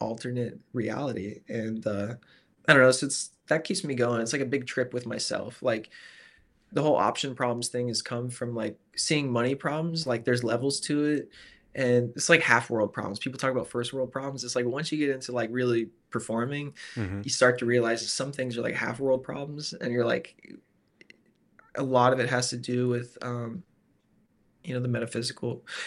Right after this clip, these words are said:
Speaker 1: Oh, I'm gonna stop talking about that stuff. <laughs> But, like,
Speaker 2: <laughs> No, you're
Speaker 1: yeah.
Speaker 2: good, dude. You're
Speaker 1: There's
Speaker 2: good.
Speaker 1: one thing I wanna say. There's one thing that I, I did wanna share. I have the option problems thing that, that I made up. I'm sure other people thought about it, but to me, it felt like, "Oh, I didn't hear anybody say that. I feel good." <laughs> And,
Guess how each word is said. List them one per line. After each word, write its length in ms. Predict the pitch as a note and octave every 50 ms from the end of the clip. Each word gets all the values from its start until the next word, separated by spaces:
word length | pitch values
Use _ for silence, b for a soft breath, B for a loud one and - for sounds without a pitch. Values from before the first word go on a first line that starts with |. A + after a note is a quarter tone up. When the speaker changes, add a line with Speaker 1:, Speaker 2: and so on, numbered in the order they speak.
| B B
Speaker 1:
Oh, 280 | - D#3+ C#3+ C#3 C#3 - -
I'm 80 | - F#3+
gonna 120 | A3 A3+ G3
stop 240 | - - E3+ C3+ -
talking 240 | D3 C3+ C#3+ D#3
about 220 | D#3+ E3+ D#3+ D3 -
that 200 | E3+ E3+ D#3+ -
stuff. 280 | - - F#3 E3 E3
<laughs> 40 | G3+
But, 140 | G3 F#3 E3
like, 240 | G3+ F#3+ F#3 - -
Speaker 2:
<laughs> 0 |
No, 80 | A#3
you're 200 | - - G#3 G#3
Speaker 1:
yeah. 100 | F#3 F#3
Speaker 2:
good, 180 | F#3+ A#3 B3+ E3
dude. 240 | B2+ C3+ D3 E3 E3
You're 120 | F3 F3+
Speaker 1:
There's 180 | E3+ G3+ A#3 A#3+
Speaker 2:
good. 80 | F#3
Speaker 1:
one 180 | F3 G3 G#3 G#3
thing 200 | A3+ A3 G#3 G3+
I 40 | F#3+
wanna 280 | F#3 F#3 F3+ F3 E3+
say. 320 | E3 - - D#3 D3 C3+ - D3+
There's 260 | E3 E3 E3+ E3+ F3
one 220 | E3 E3 E3+ E3
thing 220 | - E3 D3+ D3 D3
that 100 | C3+ C3+
I, 160 | B2+ A#2 F#2+ F2 _ _
I 80 | C3 C3+
did 260 | C3 - D3 D3 C#3+
wanna 260 | C#3 C3+ C3 B2+ B2+
share. 480 | B2+ - - C3 B2+ A#2+ A#2+ A#2+ A#2+ B2 _ _ _ _ _ -
I 60 | C#3+
have 160 | D3+ D3+ D3+
the 80 | D3+ -
option 340 | - C3+ C#3 - - D#3+ D3+
problems 340 | - D#3 D3+ D#3 D#3 D#3+ -
thing 260 | D#3 D3+ D3+ D3+ D3
that, 320 | D3 C#3 C3+ - - - _
that 120 | D3 D3+ C#3+
I 60 | C#3+
made 240 | C#3+ C#3+ C#3 C3+ C3
up. 200 | C3 B2+ C3 C3
I'm 80 | C3+ C#3
sure 180 | - - D3+ C3
other 120 | B2+ A#2+
people 240 | A#2+ B2 A#2+ B2 B2
thought 260 | - - - - -
about 260 | - - - - F#2
it, 120 | - - -
but 220 | - G#2+ - _ -
to 80 | C#3
me, 120 | A2+ - G#2
it 140 | - -
felt 220 | - - - - -
like, 140 | - - -
"Oh, 80 | - - E3+
I 20 |
didn't 140 | - F#3+ D#3+
hear 100 | F#3+ G3+
anybody 240 | F#3 F3+ E3+ D#3+ E3
say 180 | D3+ E3 E3+
that. 220 | D#3+ D#3+ - B2+ E3
I 20 | -
feel 160 | D3+ C#3 D3
good." 320 | C#3 D3 D3 C3 B2+ B B B B B
<laughs> 160 | B C4 B3+
And, 420 | - D#3 D#3 E3+ D#3+ D#3 D3+ D3+